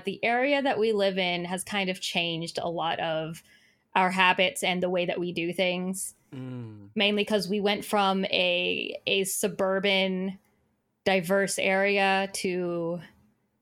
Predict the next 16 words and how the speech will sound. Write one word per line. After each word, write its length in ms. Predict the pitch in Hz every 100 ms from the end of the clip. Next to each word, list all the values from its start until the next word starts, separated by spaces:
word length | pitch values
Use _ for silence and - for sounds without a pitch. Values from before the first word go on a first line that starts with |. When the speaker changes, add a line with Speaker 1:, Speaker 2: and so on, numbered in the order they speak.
| _ _ _ _ _
Speaker 1:
a 220 | 175 185 180
rural, 680 | 170 180 185 190 185 196 185 - _ _ -
not 240 | 180 170
as 460 | 175 190 180 190 -
diverse 720 | 185 180 175 180 185 - - 135 - - _ _ _ 185
area. 600 | 175 175 180 180 196 196 - - _ _ _ 123
Speaker 2:
Gotcha. 720 | 117 120 123 123 - 120 110 113 - -
Speaker 1:
And 180 | 185 185
that 320 | 190 190 196 - - - - -
matters 580 | 202 196 208 214 196 -
to 140 | 214
my 240 | 196 190
husband 680 | 190 196 190 196 208 202 220 - - _ _ _ _ -
a 100 | 202
lot. 440 | 196 196 196 214 - 190 - - _ _ _ -
Speaker 2:
Understandable. 1040 | 160 104 95 - 135 156 143 110 98 107